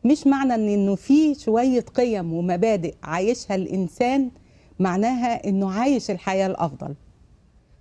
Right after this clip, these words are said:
وقلت عبارة يجب من البداية ننتبه ليها: بدون نعمة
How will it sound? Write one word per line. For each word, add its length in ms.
وقلت 400
عبارة 460
يجب 360
من 180
البداية 420
ننتبه 460
ليها: 380
بدون 440
نعمة 280